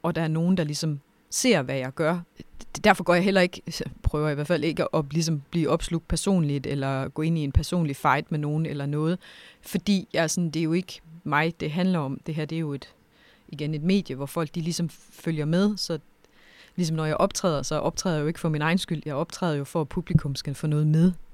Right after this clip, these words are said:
Altså, øh, det er jo ikke, det, det er jo ikke mig, der står her. Du ved, nu skal jeg lige snakke om mig selv i tredive, fyrre, tres minutter. Det er jo, nu skal publikum helst få noget med, som de ligesom kan s-, altså,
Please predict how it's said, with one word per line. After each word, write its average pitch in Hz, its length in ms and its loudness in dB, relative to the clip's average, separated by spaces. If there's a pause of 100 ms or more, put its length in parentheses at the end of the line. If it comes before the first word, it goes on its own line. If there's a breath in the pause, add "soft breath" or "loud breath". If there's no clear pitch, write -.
(120)
Altså, 143 300 -4 (160)
øh, 147 160 -8
det 139 220 -10
er 156 40 -2
jo 151 40 -2
ikke, 160 240 0 (260)
det, - 0 -
det - 160 -16
er 143 40 -12
jo 147 60 -2
ikke 170 120 2
mig, 151 180 0
der 202 60 0
står 156 260 -2
her. 139 200 -4 (560 loud breath)
Du 143 60 -6
ved, 139 200 -2
nu 156 100 -2
skal 175 160 -2
jeg 151 100 0
lige 160 120 -4
snakke 156 260 -2
om 156 60 -2
mig 139 100 -4
selv 160 280 -2
i 139 360 -6
tredive, 147 480 -2 (480)
fyrre, 156 400 -4
tres - 260 -4
minutter. 156 280 0
Det 143 180 -4
er 143 40 4
jo, 170 200 2 (400 soft breath)
nu 165 80 -4
skal - 160 -4
publikum 175 500 -2
helst 165 300 -4
få - 140 -4
noget 160 220 2
med, 165 380 2
som 170 200 -4
de 147 100 -8
ligesom 143 240 -4
kan 147 100 -8
s-, - 420 -10
altså, 135 160 -12